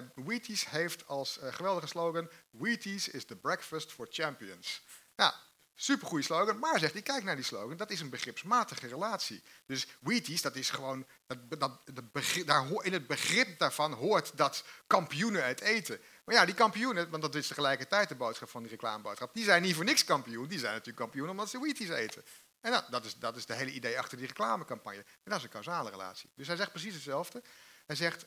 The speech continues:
een begripsmatige relatie sluit een causale relatie niet uit. Komt Dennett voorbij en die zegt, ja, maar wat je nu eigenlijk zegt is één. Ik accepteer dat er een begripsmatige relatie is tussen gedrag en mentale taal. Twee,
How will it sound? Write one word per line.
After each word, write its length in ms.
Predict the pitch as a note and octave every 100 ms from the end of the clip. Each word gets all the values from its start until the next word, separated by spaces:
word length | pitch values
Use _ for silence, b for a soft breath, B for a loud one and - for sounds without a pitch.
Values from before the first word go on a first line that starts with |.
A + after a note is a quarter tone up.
| -
een 120 | D#3
begripsmatige 720 | C#3 - C#3+ C#3+ E3+ F#3+ E3 D3+
relatie 420 | D#3 D3 - C3+
sluit 280 | - B2+ A#2+
een 60 |
causale 360 | A#2 A2+ D3 C3
relatie 360 | A#2+ A#2 -
niet 120 | A2+ G#2
uit. 240 | G2 - _ _ _ _ _ _ _ _ _ _
Komt 200 | C4 G#3
Dennett 260 | A3 B3 -
voorbij 380 | G2+ F#2+ C3 - _ _ B B B
en 100 | C#3+
die 80 | D#3+
zegt, 280 | F3+ E3+ -
ja, 360 | D3+ F3+ F3+ -
maar 240 | D3+ D#3+ D#3+
wat 140 | F3+
je 80 | -
nu 80 | D#3
eigenlijk 320 | D3+ C#3+ B2+
zegt 460 | - A3 A3+ - - _ _ _ _
is 280 | - D#3+ - -
één. 320 | D#3+ A2+ F#2+ -
Ik 140 | C#3+
accepteer 440 | E3+ E3+ - A3+ A#3
dat 140 | G#3
er 60 | E3
een 60 |
begripsmatige 720 | C#3+ D3 C#3+ C#3+ D#3 D3+ - B2
relatie 460 | C3 C#3 - A2+
is 100 | G#2
tussen 200 | - -
gedrag 400 | - A#2 D3+ -
en 80 | A2+
mentale 340 | G#2+ G#2+ F#2+
taal. 380 | - G#2+ E3 A#3+ _ B B B
Twee, 380 | - D#3+ A#2